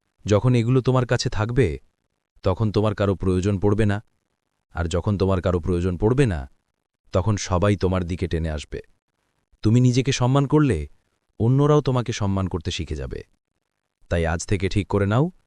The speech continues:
আর কারো পিছে ছুটবে না, আর কারো থেকে স্বীকৃতি চাইবে না। এখন থেকে শুধু নিজেকে উন্নত করতে হবে। যে একবার নিজেকে বুঝে গেছে, সে কখনো হারতে পারে না। যদি এই ভিডিওটা তোমার হৃদয় ছুঁয়েছে, তাহলে এটাকে নিজের কাছে আটকে রেখে যেও না।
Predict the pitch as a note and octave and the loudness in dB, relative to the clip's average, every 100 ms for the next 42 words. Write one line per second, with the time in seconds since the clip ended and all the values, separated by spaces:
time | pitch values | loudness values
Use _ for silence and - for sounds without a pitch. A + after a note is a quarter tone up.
0 | _ _ _ _ _ - G2 G2 G2 F#2+ | _ _ _ _ _ -6 -4 0 0 0
1 | G2 F2+ - F#2 F2+ G#2 C3+ - _ _ | -2 -4 -4 -2 0 0 -2 -8 _ _
2 | _ _ _ - A#2 B2+ C3 C#3 C#3 C3 | _ _ _ -2 0 2 2 2 2 0
3 | C#3 - G2+ B2 B2 A#2+ F#2+ D#2 C#2 - | -2 -2 -4 -6 -4 0 0 -2 -6 -12
4 | _ _ _ _ _ _ - F#2 F#2 A#2 | _ _ _ _ _ _ -8 -6 0 2
5 | G#2+ G#2+ A2+ - A#2+ B2+ A#2 G2+ G2+ A2+ | 2 0 0 -2 0 2 2 2 2 2
6 | G2 F#2 F2 E2 E2 - D2+ C#2 A#1+ - | 2 0 -2 -2 -4 -2 -4 -4 -8 -12
7 | _ _ _ _ _ _ _ - F#2 G2+ | _ _ _ _ _ _ _ -4 0 0
8 | F2+ G#2 G2+ G2+ G#2 F#2 F2+ G2+ G#2+ - | 2 2 4 2 2 0 2 4 2 0
9 | E3 - _ _ _ - F#2+ E2 - G2 | -4 -6 _ _ _ -6 -2 -2 0 0
10 | F2 E2 - D2 B1+ A#1+ G1+ - _ _ | 0 -4 -4 -6 -8 -10 -12 -18 _ _
11 | _ _ _ _ _ _ - G#2 C3+ E3 | _ _ _ _ _ _ 0 4 6 6
12 | C3+ C3 D#3 D#3+ D#3 D3+ A#2+ A2+ B2+ - | 4 4 4 4 2 2 4 4 2 2
13 | G#2+ A2 D#3+ E3 - _ _ _ _ - | 0 0 -4 -6 -14 _ _ _ _ -2
14 | G#2 A#2 C3 B2+ A#2+ B2 A2 B2 A#2 A#2 | 2 4 2 2 0 0 2 0 0 0
15 | - F#2+ - G2+ F#2 F2 E2 C#2 A1 | 0 -2 0 -2 -2 -2 -4 -6 -8